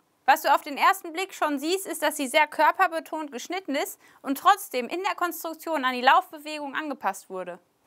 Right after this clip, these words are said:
Das sieht man zum Beispiel im Schulter- und im Armbereich.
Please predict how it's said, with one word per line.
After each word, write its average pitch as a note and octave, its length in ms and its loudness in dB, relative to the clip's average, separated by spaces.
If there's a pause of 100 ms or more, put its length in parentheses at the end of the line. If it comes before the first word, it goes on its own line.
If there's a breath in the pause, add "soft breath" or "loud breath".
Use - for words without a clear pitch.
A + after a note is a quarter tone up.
Das B3+ 160 6
sieht E4+ 120 0
man F4 140 4
zum C#4+ 180 0
Beispiel E4 580 4
im B3 180 -6
Schulter- E4+ 480 4
und C#4 100 0
im C4 140 -4
Armbereich. G3 800 2